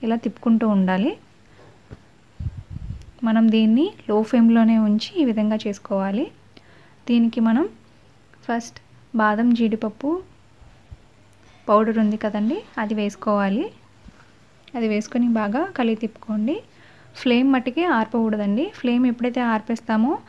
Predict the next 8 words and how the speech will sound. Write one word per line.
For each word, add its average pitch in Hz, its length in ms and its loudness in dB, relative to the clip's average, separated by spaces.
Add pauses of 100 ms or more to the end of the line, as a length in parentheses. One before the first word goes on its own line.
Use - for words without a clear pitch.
(360)
అది 214 200 0 (800)
ఈజీగా 233 600 2
గడ్డగట్టేస్తుంది, 220 920 -2 (320)
ఆరిపోతుంది. 220 760 0 (680)
ఆరకుండా 233 400 -2
ఉండాలి 220 440 0
అని 214 100 0
అంటే 226 360 -4